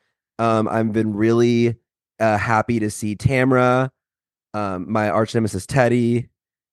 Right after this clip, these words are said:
uh, Dorinda even say, like, "I don't get it. Like, Heather's actually the one who did something worse." It's, I, everyone has been making us Monica stans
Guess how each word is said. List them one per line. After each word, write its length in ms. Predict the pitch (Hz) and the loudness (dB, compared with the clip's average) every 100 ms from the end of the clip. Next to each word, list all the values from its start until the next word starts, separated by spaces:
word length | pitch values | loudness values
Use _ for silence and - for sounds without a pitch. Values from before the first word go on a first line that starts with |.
| _ 110 | _ -6
uh, 200 | 101 95 | -4 -2
Dorinda 760 | 113 107 110 123 127 123 120 90 | -2 0 0 0 2 4 2 2
even 600 | 127 120 120 120 123 - | 0 2 2 0 -2 -6
say, 340 | - 135 120 117 | -4 0 2 2
like, 300 | 117 113 - | 2 0 -4
"I 140 | - 123 | -6 -2
don't 160 | 170 | -2
get 220 | 107 127 156 | 0 2 2
it. 280 | 101 87 | 2 0
Like, 320 | 95 117 110 _ | 0 -2 -2 _
Heather's 400 | 110 151 180 127 | -2 0 2 2
actually 360 | 110 104 110 104 | 0 -2 -6 -4
the 100 | 104 | -2
one 180 | 107 107 | -2 -2
who 80 | 113 | -2
did 120 | 107 | -2
something 240 | 117 107 | -2 0
worse." 200 | 127 135 - _ _ _ | 2 0 -2 _ _ _
It's, 200 | 143 - - - | -4 -4 -16 0
I, 320 | 147 190 156 131 - _ 110 - | 2 2 0 -12 -20 _ -16 -2
everyone 260 | 180 269 | 0 2
has 100 | 269 | 0
been 120 | 254 160 | 0 -2
making 240 | 151 143 | -2 -2
us 180 | 127 127 | -4 -2
Monica 340 | 110 101 110 | -4 -4 -6
stans 600 | 120 131 131 131 139 - | -4 -2 0 0 -4 -8